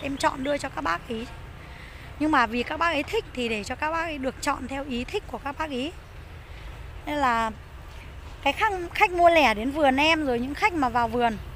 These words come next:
tự nhặt cây, sau có kêu là cây tôi nhặt nó xấu thì cũng là do tay các bác trồng, các bác nhặt.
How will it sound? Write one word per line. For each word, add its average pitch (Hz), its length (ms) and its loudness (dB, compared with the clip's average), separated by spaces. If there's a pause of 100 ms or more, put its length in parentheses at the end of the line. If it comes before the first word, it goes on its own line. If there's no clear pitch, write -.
(120)
tự 262 80 -6
nhặt 247 260 -2
cây, 302 240 6 (1800)
sau 311 460 6
có 269 100 4
kêu 302 200 4
là 269 140 4
cây 302 440 4
tôi 294 180 6
nhặt 285 220 2
nó 233 120 -4
xấu 247 420 0
thì - 100 -6
cũng 277 160 -4
là 294 120 2
do 269 120 0
tay 277 220 2
các 285 100 -4
bác 330 200 -2
trồng, 226 400 2 (140)
các - 80 -4
bác 330 120 -2
nhặt. 269 200 4